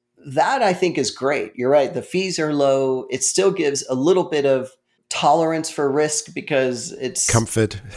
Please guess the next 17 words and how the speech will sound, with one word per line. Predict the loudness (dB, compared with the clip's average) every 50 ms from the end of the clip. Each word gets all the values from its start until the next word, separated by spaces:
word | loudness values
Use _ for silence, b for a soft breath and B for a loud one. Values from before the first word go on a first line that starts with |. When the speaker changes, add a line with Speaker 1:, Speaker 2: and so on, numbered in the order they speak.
| -10
Speaker 1:
comfort. | -8 -2 0 2 2 2 -2 -2 -2 -2 -2 0 0
There | 0 0 2
you | 2 0 0 2
go. | 4 4 6 6 6 6 6 4
That's | 2 2 2 0
the | -2 -2
word. | 0 2 2 2 2 2 2 0 -4 -6 -14 B B B B B B _ _
Um, | 2 2 4 2 2 0 -2 -4 -6 -6
the | -2 0 2
only | 2 4 4 4 2
other | 2 2 0 -2
thing | 0 -2 -2 0 -2 -2 -4 -6 -6
too | -4 -4 -2 0 0 2 2 2 2 2 0 2
would | 2 0 0 0 -4 -6 _
be | 2 2 4 4 4 4 2 2 0 0 -2 -4 -8 _ _ _ _ _ _ _ -20 -20 _ _ _
index | 0 0 0 4 2 2 2 2 -4 -6
funds, | -6 -6 -6 -8 -8 -10 -12 -12 -12 -12 -14